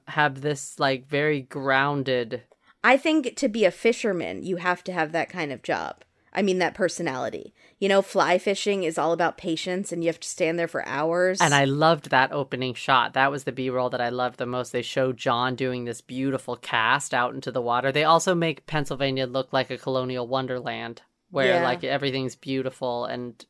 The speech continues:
Speaker 1: quaint. Um,
Speaker 2: Yeah.
Speaker 1: it
Speaker 2: I wanna
Speaker 1: reminded
Speaker 2: go.
Speaker 1: me of where Oliver grew up. When I go to Pennsylvania to visit his family, it's always like that. You guys are really lucky. That's all I'm gonna say.
Speaker 2: I
Speaker 1: Um,
Speaker 2: wanna go.
Speaker 1: it's neat. You'd like it. But I'm, that's kind of like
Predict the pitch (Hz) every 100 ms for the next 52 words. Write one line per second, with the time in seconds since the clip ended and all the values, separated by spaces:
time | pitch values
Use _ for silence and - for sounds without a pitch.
0 | _ - 143 127 123 - - _ _ 135
1 | 123 120 120 185 180 180 175 165 - -
2 | 160 147 - 180 147 147 147 165 131 131
3 | 131 143 139 135 127 139 127 123 123 123
4 | - 127 123 120 - 139 127 123 127 123
5 | 117 127 120 127 123 123 123 127 123 131
6 | 139 135 135 131 135 147 147 - - -
7 | - 131 127 - 117 - - - - _
8 | - 147 135 120 113 120 117 113 113 -
9 | 113 - 123 123 120 117 - - 95 -
10 | _ _ _ 156 143 180 165 170 170 196
11 | - - 165 - 175 202 147 160 175 165
12 | 170 180 135 - 147 - 175 165 - -
13 | 165 170 156 170 185 - - 190 190 170
14 | 143 156 143 139 131